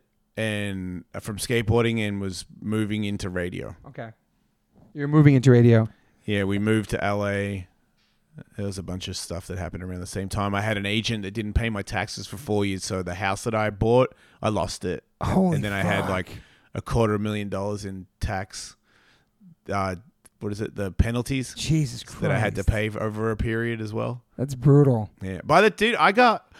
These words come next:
Speaker 1: when I got let go from Sirius, I had been in the clear for not even a year 'cause I had to pay off,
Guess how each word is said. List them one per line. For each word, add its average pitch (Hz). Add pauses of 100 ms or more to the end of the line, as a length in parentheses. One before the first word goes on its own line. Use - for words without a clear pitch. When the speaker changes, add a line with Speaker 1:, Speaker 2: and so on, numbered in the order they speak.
(220)
Speaker 1:
when 156
I 202
got 196
let 165
go 156
from 131
Sirius, 143
I 127
had 131
been 123
in 127
the 123
clear 123
for 95
not 113
even 104
a -
year 98 (540)
'cause 117
I 120
had 110
to -
pay 110
off, 101